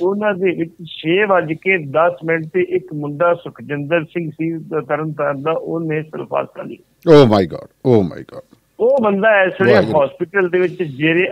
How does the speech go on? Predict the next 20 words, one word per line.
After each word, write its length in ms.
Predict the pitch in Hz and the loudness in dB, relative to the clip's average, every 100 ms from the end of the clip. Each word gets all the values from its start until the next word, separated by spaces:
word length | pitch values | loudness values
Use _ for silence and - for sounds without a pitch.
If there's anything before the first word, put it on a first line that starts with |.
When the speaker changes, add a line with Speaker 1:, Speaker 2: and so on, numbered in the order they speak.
| 151 | 0
Speaker 1:
ਇਲਾਜ 360 | 147 147 165 | 2 2 4
ਆ 80 | 180 | 0
ਤੇ 200 | 175 190 | 0 -4
ਹਾਲਤ 440 | - 139 151 156 | 0 2 2 0
ਉਹਦੀ 160 | 175 160 | -6 -6
ਬਹੁਤੀ 540 | 139 151 170 165 131 113 | -4 -4 -2 -6 -6 -4
ਵਧੀਆ 360 | 151 156 170 | -4 0 0
ਨਹੀਂ 140 | 143 147 | 0 -4
ਸੁਣੀ 300 | - 120 113 | -8 -8 -8
ਦੀ। 120 | - - - | -12 -20 0
Speaker 2:
ਹੂੰ, 140 | 165 147 | 4 4
ਹੂੰ। 220 | 131 87 _ _ _ _ _ _ _ _ _ _ _ _ _ | 2 -2 _ _ _ _ _ _ _ _ _ _ _ _ _
Speaker 1:
ਮੈਂ 340 | 151 180 226 269 | -2 2 2 2
ਸੋਚਦਾ 560 | 269 226 226 202 254 269 | 0 0 0 2 2 0
ਵੀ 280 | 254 277 202 | 0 -4 0
ਜਿਹੜੀ 340 | 214 240 254 | 0 2 0
ਸ਼੍ਰੋਮਣੀ 540 | - 175 185 208 240 | 0 0 2 2 0
ਕਮੇਟੀ 480 | 240 220 202 190 220 | -2 -2 -2 -2 0
ਵਾਲੇ 320 | 220 214 233 | 2 2 2
ਬੜੀ 280 | 220 180 196 | 2 0 0